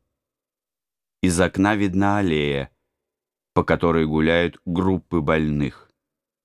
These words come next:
Между ними мелькают белые с чёрной каймой халаты сестёр. «Сумасшедшие!»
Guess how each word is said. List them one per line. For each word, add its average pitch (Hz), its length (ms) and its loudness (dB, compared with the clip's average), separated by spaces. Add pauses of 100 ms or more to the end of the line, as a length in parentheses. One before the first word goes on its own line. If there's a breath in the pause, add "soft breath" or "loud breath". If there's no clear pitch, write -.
(580)
Между 101 320 2
ними 123 320 4
мелькают 98 800 0
белые 104 560 2
с - 80 -10
чёрной 87 440 0
каймой 82 460 0
халаты 85 460 -2
сестёр. 71 640 -6 (2500)
«Сумасшедшие!» 85 1400 -2